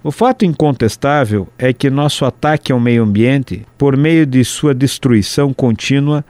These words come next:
está tornando nossos habitats insustentáveis. Pergunta-se como deixamos a situação ficar tão crítica. Não foi por falta de aviso, mas sim por falta de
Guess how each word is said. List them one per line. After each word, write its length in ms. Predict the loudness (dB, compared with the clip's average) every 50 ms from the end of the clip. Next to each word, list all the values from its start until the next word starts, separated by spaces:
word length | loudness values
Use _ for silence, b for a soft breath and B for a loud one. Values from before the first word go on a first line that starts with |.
| b b b
está 320 | -12 -12 -8 -4 -4 -4 -4
tornando 720 | -2 0 0 0 2 0 0 0 0 0 0 0 -2 0
nossos 440 | 0 0 -2 -2 -2 -4 -4 -2 0
habitats 760 | -2 0 -2 -4 -4 -2 0 0 0 -2 -4 -10 -20 -20 -20 -20 -8
insustentáveis. 1300 | -4 -2 0 0 -2 -4 -6 -4 -2 -2 -2 -2 -2 -2 -2 -2 -2 -4 -4 -4 -6 -10 -12 -16 -20 -20 _ _
Pergunta-se 920 | _ 0 2 2 0 0 2 2 2 2 2 0 -2 -2 -2 -4 -4 -4 -6 -8 _ _
como 440 | 0 2 2 4 4 4 2 2 2
deixamos 760 | 2 2 0 0 0 -2 0 0 2 2 2 2 2 2 2
a 60 | 0 0
situação 640 | 0 -2 -4 -2 0 -2 -2 -2 -2 -2 -2 -2
ficar 440 | -2 -4 -8 -8 -4 -2 -2 -2 -2
tão 320 | -4 -8 _ -2 0 0 0
crítica. 600 | 0 -2 0 0 0 0 -2 -14 -20 _ -20 -20 _ _
Não 220 | -4 -2 -2 -2
foi 280 | -2 -2 0 0 0 0
por 200 | 0 0 -2 -2
falta 400 | 0 0 0 0 0 0 -2 0
de 100 | 0 0
aviso, 480 | 0 2 2 2 2 2 0 -2 -8 -12 -14 b b b b b b b b
mas 280 | -4 -2 0 0 -2 -2
sim 400 | -2 -2 0 0 0 -2 -4 -8 -10 _ _ _ _
por 160 | -2 -2 -2
falta 460 | -2 -2 -2 0 0 0 0 0 -2
de 140 | 0 0 -4